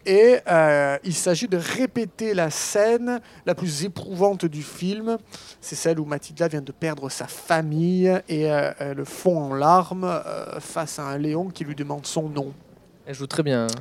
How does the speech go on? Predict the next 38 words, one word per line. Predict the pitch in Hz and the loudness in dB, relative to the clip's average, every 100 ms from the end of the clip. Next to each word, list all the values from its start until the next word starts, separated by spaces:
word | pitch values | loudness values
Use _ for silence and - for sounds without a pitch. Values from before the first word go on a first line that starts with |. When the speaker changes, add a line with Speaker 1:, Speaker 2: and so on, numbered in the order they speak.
| - | -6
Speaker 1:
Elle | 135 | -6
joue | 135 | -6
Speaker 2:
Ouais. | |
Speaker 1:
très, | - | -8
très, | 131 135 | -8 -10
très, | - | -14
très | - - | -18 -18
bien. | - - | -18 -10
Et | 139 | -8
donc | 143 | -4
cette | 156 - | -6 -4
Nathalie, | 156 151 156 175 170 - | -6 -4 -4 -6 -6 -10
c'est | - 156 147 - _ - | -4 -4 -4 -12 _ 0
Nathalie | 151 151 147 147 - | 2 2 0 2 6
Portman | - - 147 139 185 214 - - - _ _ _ | 6 4 0 2 2 -2 -18 -20 -20 _ _ _
qui | 160 151 | 0 2
entre | 160 - 135 - | 2 -2 -8 -8
dans | 123 | -10
la | 117 | -12
pièce, | - - 131 160 | -12 -4 -4 -4
donc | 165 160 | -14 -16
dans | - | -18
cette | - | -18
chambre | - 160 147 | -16 -16 -14
d'hôtel, | - 139 143 | -8 -6 -6
et, | - | -8
et | 160 | -8
sa | - 147 | -2 -2
beauté | 143 175 151 185 170 | 8 8 8 4 2
s'impose. | - 160 156 165 165 139 - - - - | 2 -2 2 4 4 2 -8 -20 -20 -2
Besson | 180 185 - 208 180 | 2 2 2 -2 -2
est | 143 | -8
tout | - | -8
simplement | 180 175 175 170 165 160 | -6 -6 -4 -2 -2 0
subjugué | - - 392 285 233 202 214 175 185 | 2 6 4 4 2 4 2 10 10
par | 190 156 - | 10 2 0
sa | - 139 | -4 -6
photogénie | - - 220 - 208 190 147 175 160 175 190 | -8 8 8 8 0 0 0 -2 -4 -8 -8